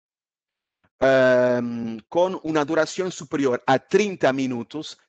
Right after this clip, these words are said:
tengo buenas noticias. Este, eh, este interfaz, es-, este, este ebook pasará, mm, de nuevo para la si-, la situación de disponible. Es como tener, yo, como sabéis, he trabajado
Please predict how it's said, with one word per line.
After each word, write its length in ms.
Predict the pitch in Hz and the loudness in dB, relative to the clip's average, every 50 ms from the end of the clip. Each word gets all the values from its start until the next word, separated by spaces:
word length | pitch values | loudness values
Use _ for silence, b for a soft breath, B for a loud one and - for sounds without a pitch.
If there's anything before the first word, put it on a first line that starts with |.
| _ | _
tengo 320 | - 156 151 151 139 135 110 | -2 -2 -2 0 -2 -4 -4
buenas 260 | 113 113 113 107 - | -4 -4 -6 -6 -6
noticias. 520 | 110 104 - 120 - - 104 98 - - _ | -8 -12 -14 -16 -12 -10 -10 -10 -10 -8 _
Este, 560 | - 139 139 131 - - 131 113 107 - _ _ _ _ _ _ _ _ 110 | 2 2 2 2 0 -2 -4 -4 -4 -6 _ _ _ _ _ _ _ _ -4
eh, 240 | 110 107 104 104 92 | -2 -2 -2 -2 -2
este 180 | 107 - - | -4 -6 -6
interfaz, 600 | 113 120 117 - 143 - - 175 196 226 - - | -6 -4 -4 -4 -4 -2 0 0 -2 -2 -2 -6
es-, 160 | - 113 104 - | -10 -10 -10 -12
este, 260 | 107 - - 113 110 | -12 -10 -8 -6 -6
este 180 | 127 - - 143 | -4 -2 -2 -2
ebook 360 | 127 135 190 - - - b b b b b b _ | -2 -2 -2 -4 -4 -10 b b b b b b _
pasará, 580 | - 147 131 131 - - 135 135 139 143 - - - | -2 0 0 0 0 0 2 2 2 2 0 -2 -8
mm, 360 | 143 156 160 160 160 - - | -12 -10 -8 -8 -10 -10 -4
de 140 | 123 143 147 | -2 -2 0
nuevo 560 | 160 170 175 185 185 185 190 226 254 - _ b b b b b - | 2 2 2 2 2 2 2 0 -4 -6 _ b b b b b 0
para 220 | 151 143 143 139 | 0 2 2 2
la 80 | 143 151 | 0 0
si-, 180 | - - 170 - - _ | -2 -6 -10 -12 -14 _
la 140 | - 120 120 | -4 -2 -2
situación 600 | - - 139 165 156 - - - 175 185 185 165 | -2 -2 -2 -2 -2 -2 -2 -4 -4 -4 -2 0
de 100 | 139 156 | 0 0
disponible. 680 | 139 143 139 - - - 123 113 113 107 98 101 98 B B B B | 0 0 -2 -4 -6 -6 -4 -4 -4 -4 -6 -8 -10 B B B B
Es 180 | B - - - | B -8 -8 -6
como 240 | - 254 233 226 208 | -4 -2 -2 -2 0
tener, 380 | - 156 123 113 107 107 - _ - | 0 0 0 0 -2 -4 -6 _ -12
yo, 420 | 135 143 147 139 139 156 - - _ _ | -6 -2 0 0 0 -2 -4 -10 _ _
como 160 | - 98 107 | -14 -12 -8
sabéis, 460 | - - 135 117 123 135 147 - b b b b _ | -4 -4 -2 0 0 -2 -2 -6 b b b b _
he 120 | - 131 | -4 -4
trabajado 640 | 127 127 120 117 113 110 - 139 131 135 135 139 - | 0 0 0 0 0 -2 0 0 0 0 -2 -4 -10